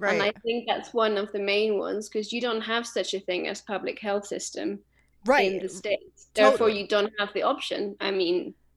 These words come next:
Speaker 2: Totally. And it's like, I mean,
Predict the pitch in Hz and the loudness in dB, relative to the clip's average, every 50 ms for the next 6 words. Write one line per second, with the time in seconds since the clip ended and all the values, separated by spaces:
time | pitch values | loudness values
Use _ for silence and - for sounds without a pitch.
0 | _ - - 269 320 370 339 311 262 226 - - - 294 320 330 311 254 233 226 | _ -10 -4 0 0 0 0 0 -2 -4 -4 -6 -8 -6 -6 -6 -4 -6 -6 -6
1 | - - 240 233 214 202 180 - - - _ _ _ _ _ _ _ _ _ _ | -6 -6 -4 -4 -2 -4 -4 -8 -12 -20 _ _ _ _ _ _ _ _ _ _
2 | _ _ _ _ _ _ _ - - 226 220 220 208 202 190 185 - - | _ _ _ _ _ _ _ -2 -2 0 0 -2 -4 -4 -6 -8 -10 -14